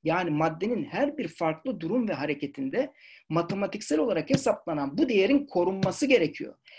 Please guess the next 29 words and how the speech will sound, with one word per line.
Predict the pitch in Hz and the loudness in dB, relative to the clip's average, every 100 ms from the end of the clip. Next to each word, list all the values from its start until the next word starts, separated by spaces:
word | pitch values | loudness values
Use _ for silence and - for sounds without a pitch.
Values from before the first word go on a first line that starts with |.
| - 143 | -18 -6
Buradaki | 185 240 294 349 | -2 2 0 2
ilke | 302 269 - | 0 2 0
sadece | 240 302 302 180 160 | 2 2 2 2 0
bu | 311 262 | 0 0
matematiksel | 185 214 202 214 214 285 302 | 0 2 2 0 2 4 4
değerin | 233 214 277 | 4 4 2
korunmasıyla | - 185 185 190 180 269 285 | 0 0 2 2 0 2 2
alakalı. | 247 185 147 147 147 | 4 2 0 -2 -2
Yoksa | 254 - 208 | -2 0 -2
maddenin | 175 180 185 214 262 | 0 -2 0 0 2
kendisinde | 208 196 185 208 190 202 | 2 0 -2 -6 -2 0
enerji | 175 165 170 226 | 2 2 2 0
diye | 226 190 | -2 0
bir | 170 | 0
şey | - 233 302 | 0 2 6
var | 311 277 | 6 6
da | 190 143 - - - - | 4 2 -8 -20 0 6
o | 320 | 8
maddeyi | 247 220 226 220 | 8 4 0 0
hareket | 202 202 190 240 320 | 2 2 2 2 0
ettiriyor. | - - 320 262 165 | 0 0 4 4 4
Bu | 302 | 2
yüzden, | 359 262 240 208 156 - _ - | 2 4 6 4 2 -8 _ -2
e, | 190 190 180 175 170 156 143 - - - | 2 4 6 8 8 8 4 0 -8 -6
işte, | 196 - 226 196 - - _ - | -2 2 4 4 2 -4 _ 0
e, | 185 185 175 165 - _ - | 4 6 4 2 -4 _ 2
enerji | 208 208 190 208 | 6 6 6 2
korunuyor | - 202 214 202 - | 2 4 4 2 2
değil. | - 170 254 175 - | 2 6 8 6 -2